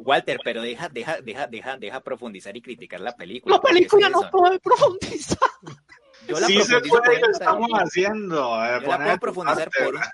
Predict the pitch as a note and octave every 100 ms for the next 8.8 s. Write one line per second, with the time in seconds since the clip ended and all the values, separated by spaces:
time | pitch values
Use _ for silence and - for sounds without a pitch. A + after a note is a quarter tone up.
0 | - C3 B2 - C3+ D#3+ - C#3+ C3 C#3
1 | D#3+ D#3 D3+ A#2 - - A#2 C3 - G3
2 | - A#2 B2 - B2+ C#3 A#3 B3 E3+ A#2
3 | C3 B2+ E3 C#3+ G2+ - A2+ B2 C3 C3+
4 | C3+ C#3+ B2+ A#2+ A#2 A2 G2 - - G2
5 | A2+ A#2+ A2+ A2+ G2+ F#2 F2+ F#2+ - G2+
6 | G2+ F#2+ G#2 G2+ F#2+ - A#2+ - A#2 G#2
7 | F#2+ F#2 G2 A2+ G#2+ G2 F#2 A2+ A#2 A2
8 | A#2+ A#2 A2 G#2 F2+ - A#2 F#3